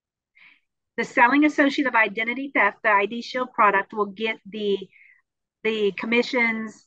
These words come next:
if the P C, if the whole attribution goes to the associate. Not the sponsoring associate who recruited them, not the selling associate of Legal Shield, but the selling associate of the I D Shield product, right?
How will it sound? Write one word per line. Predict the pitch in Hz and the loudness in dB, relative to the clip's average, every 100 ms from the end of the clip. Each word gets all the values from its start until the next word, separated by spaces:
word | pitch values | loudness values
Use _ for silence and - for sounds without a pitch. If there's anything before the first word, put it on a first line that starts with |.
| _ | _
if | 226 220 _ - | -8 -8 _ -16
the | 233 208 | -8 -6
P | 180 240 | -4 -6
C, | - 240 226 220 226 247 | -4 -4 -4 -4 -8 -6
if | 220 | -6
the | 226 | -4
whole | 240 - 277 302 | -4 2 4 4
attribution | 294 262 233 233 240 | 4 0 -6 -8 -6
goes | 208 208 202 | -2 -2 -4
to | 202 | -8
the | 208 | -4
associate. | 190 190 165 - 285 - _ _ _ _ _ _ _ _ _ _ _ _ _ _ _ _ _ _ | -4 -4 -10 -10 -14 -18 _ _ _ _ _ _ _ _ _ _ _ _ _ _ _ _ _ _
Not | 220 233 247 | 2 4 4
the | |
sponsoring | 302 - 302 285 285 277 254 | 0 4 6 6 4 0 -2
associate | - 254 240 254 | -2 -2 0 -4
who | 233 | -6
recruited | 240 226 - 247 208 | -8 -8 -4 -2 0
them, | 214 196 190 196 - - - | 0 0 0 -6 -20 -20 -2
not | 226 240 | 0 2
the | 269 | 0
selling | - 269 262 262 | 2 2 2 -2
associate | - 247 240 254 | -2 -4 -4 -6
of | 240 | -6
Legal | 226 233 240 | -6 -6 -6
Shield, | 226 - 226 196 185 180 - - - | -6 -6 -4 -2 -2 -6 -12 -14 -8
but | 214 | -2
the | 240 | -2
selling | - 247 247 269 | 2 2 2 2
associate | 262 - 233 - 240 | -2 -2 -4 -4 -4
of | 220 196 | -4 -4
the | 214 | 0
I | 208 | 0
D | 208 208 220 | 0 -6 -14
Shield | - 220 202 - | -10 -6 -6 -2
product, | 208 196 - - _ _ _ _ _ _ _ _ _ _ - | 2 2 0 -12 _ _ _ _ _ _ _ _ _ _ 0
right? | 214 220 254 | 2 2 -2